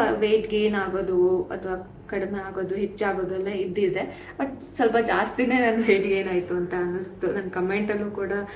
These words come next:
ಒಂದೆರಡು ಕಾಮೆಂಟ್ ನೋಡಿದ್ದೆ, ಆ, "ನೀವು ವೇಟ್ ಗೇನ್ ಆಗಿದ್ದೀರಾ ಅಂತ ಅನಿಸುತ್ತೆ" ಅಂತ. ಖಂಡಿತ ನನಗೂ ಕೂಡ ಗೊತ್ತಾಗಿದೆ. But ಕೆಲವು ಸಲ ಏನೂ ಮಾಡೋಕ್ಕಾಗಲ್ಲ. But ಇವಾಗ ಮತ್ತೆ ನಾನು ಶುರು ಮಾಡ್ಕೊಂಡಿದ್ದೀನಿ, ಒಂದು ಸ್ವಲ್ಪ ಇಳಿಸೋಣ ಅಂತ. ಬೆಳಗ್ಗೆ ಮಧ್ಯಾಹ್ನ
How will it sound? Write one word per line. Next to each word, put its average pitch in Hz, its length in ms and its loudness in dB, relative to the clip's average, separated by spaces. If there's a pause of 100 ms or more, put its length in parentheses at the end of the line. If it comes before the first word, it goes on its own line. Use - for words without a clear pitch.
(280)
ಒಂದೆರಡು 190 360 0
ಕಾಮೆಂಟ್ 202 400 -2
ನೋಡಿದ್ದೆ, 180 680 -2 (200)
ಆ, 190 120 -6
"ನೀವು 196 220 0
ವೇಟ್ 214 280 6
ಗೇನ್ 220 200 8
ಆಗಿದ್ದೀರಾ 190 480 0
ಅಂತ 180 240 -2
ಅನಿಸುತ್ತೆ" 180 500 -2
ಅಂತ. 170 180 -4 (240)
ಖಂಡಿತ 185 300 -4 (100)
ನನಗೂ 180 300 -2
ಕೂಡ 196 280 0
ಗೊತ್ತಾಗಿದೆ. 180 920 0 (100)
But 277 220 -2 (380)
ಕೆಲವು 269 200 4
ಸಲ 285 200 2
ಏನೂ 214 260 2
ಮಾಡೋಕ್ಕಾಗಲ್ಲ. 185 800 0 (760)
But 285 180 -4
ಇವಾಗ 302 220 6
ಮತ್ತೆ 277 320 4
ನಾನು 247 420 0
ಶುರು 214 200 2
ಮಾಡ್ಕೊಂಡಿದ್ದೀನಿ, 190 960 -2 (260)
ಒಂದು 196 100 -4
ಸ್ವಲ್ಪ 185 260 -4
ಇಳಿಸೋಣ 180 560 -2
ಅಂತ. 165 260 -8 (600)
ಬೆಳಗ್ಗೆ 247 420 6
ಮಧ್ಯಾಹ್ನ 220 480 4